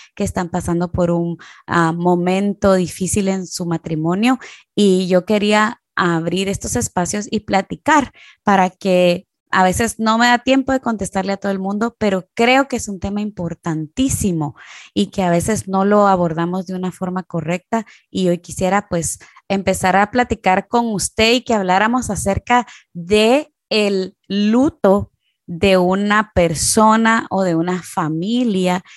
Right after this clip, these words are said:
que atraviesa por una infidelidad. Em, yo, hay gente que me ha dicho, "Este es un dolor demasiado grande".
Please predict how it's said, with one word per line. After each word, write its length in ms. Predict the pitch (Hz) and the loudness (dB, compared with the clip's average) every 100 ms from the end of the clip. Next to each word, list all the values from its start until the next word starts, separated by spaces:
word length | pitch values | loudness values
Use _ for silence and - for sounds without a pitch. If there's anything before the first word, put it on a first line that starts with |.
| _ _ | _ _
que 120 | - | 0
atraviesa 640 | 165 - 160 151 156 160 185 | 0 0 -2 0 -2 -2 -6
por 220 | 170 160 | -4 -4
una 240 | 156 165 | -2 -2
infidelidad. 800 | 165 165 - 156 156 143 143 139 - _ _ _ - _ - | -2 -4 -4 -4 -4 -4 -4 -6 -8 _ _ _ -20 _ -2
Em, 560 | 170 165 151 151 156 - | 2 2 2 0 -4 -8
yo, 340 | - 160 180 180 | -12 0 2 2
hay 140 | 170 175 | 0 -2
gente 340 | 185 180 208 | -2 -4 -4
que 120 | 196 | -4
me 100 | 170 | -2
ha 40 | 165 | -2
dicho, 360 | 180 - 214 | -2 -4 -2
"Este 480 | 190 180 - 190 185 | -2 -4 -4 -2 0
es 160 | 180 - | -2 -4
un 240 | 196 190 | -6 -2
dolor 460 | 185 170 170 180 175 | 0 2 2 0 -2
demasiado 600 | 196 175 156 165 165 160 | -4 -4 -6 -4 -4 -2
grande". 600 | 165 180 208 214 247 | -2 -2 -2 -2 -4